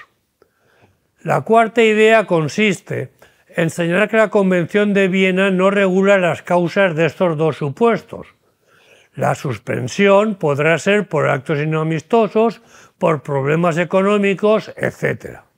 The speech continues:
La terminación significa la ruptura de relaciones diplomáticas. Podrá ser por, uno, el estallido de un conflicto armado entre los dos estados. Dos, la desaparición del estado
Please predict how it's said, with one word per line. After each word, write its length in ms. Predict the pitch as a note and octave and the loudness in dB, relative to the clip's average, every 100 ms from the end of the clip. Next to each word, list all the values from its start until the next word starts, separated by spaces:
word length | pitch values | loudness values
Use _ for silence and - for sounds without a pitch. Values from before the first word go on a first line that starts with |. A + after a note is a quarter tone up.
| _ _ _ _ _ _ _ _ | _ _ _ _ _ _ _ _
La 300 | - F3+ G#3+ | -4 2 2
terminación 800 | G#3 G3+ F#3 E3 D#3 - G#3 A3+ G#3 | 4 2 2 2 0 0 2 2 0
significa 760 | - F#3 D#3+ C#3 G3 F#3+ G#3+ | -2 0 0 -2 -4 2 2
la 140 | G3+ | 2
ruptura 460 | F3 D#3 - F#3+ G3 | 0 -2 -2 2 4
de 40 | F#3 | 4
relaciones 520 | E3+ D3+ F3 F3 D3+ | 2 0 -2 -2 -2
diplomáticas. 960 | F3 D3 E3+ G3 F3+ D3 - A2 - _ _ _ _ _ | -4 -2 -2 0 -2 -4 -8 -12 -14 _ _ _ _ _
Podrá 480 | D3+ C#3+ E3 F#3+ G3+ | -4 -2 2 2 0
ser 420 | - G#3 G#3 E3 | 2 2 0 -2
por, 400 | E3 C3+ A#2+ - - | -4 -4 -6 -12 -2
uno, 600 | F#3+ G3 F3+ A3 G#3+ _ _ _ - | 0 2 2 -2 -6 _ _ _ -6
el 180 | E3 D3+ | -4 -4
estallido 560 | - E3 D#3+ G3+ G#3+ | -4 -4 -2 2 2
de 60 | G#3 | 2
un 100 | G3 | 0
conflicto 580 | F#3+ E3 G3 F#3+ - F3+ | -2 -2 -2 -4 0 0
armado 320 | F3 F#3+ G3+ | 0 0 0
entre 200 | F#3+ E3+ | 0 -2
los 140 | D3 | 0
dos 180 | D3+ C#3+ | -2 -2
estados. 640 | D3+ - G#3+ E3 F#2+ - _ _ _ _ _ - | -4 0 0 0 -6 -16 _ _ _ _ _ -8
Dos, 540 | C#3+ E3 G#3 G3 - - | 0 2 2 0 -6 -6
la 280 | E3+ F3 | -2 0
desaparición 760 | E3+ C#3+ D3 C3 C#3+ C#3+ G3 G3+ | 0 -2 -4 -4 -4 -2 -2 -2
del 160 | G3+ F#3+ | 0 -2
estado 500 | C#3+ G#3 G3 D#3+ | 0 0 2 0